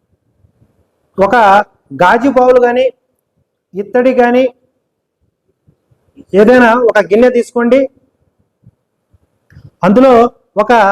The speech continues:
ఆవు పాలు తీసుకోవాలి, గోపాలు, సురభిమాత, సబలమాత యొక్క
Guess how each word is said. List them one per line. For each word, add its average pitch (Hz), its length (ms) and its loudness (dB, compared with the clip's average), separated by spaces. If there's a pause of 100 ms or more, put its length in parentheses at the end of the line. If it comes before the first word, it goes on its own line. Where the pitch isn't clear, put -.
(300)
ఆవు 262 120 2 (100)
పాలు 254 180 2
తీసుకోవాలి, 220 420 -4
గోపాలు, 214 500 0 (880)
సురభిమాత, 240 640 0
సబలమాత 208 600 -2
యొక్క 214 180 -6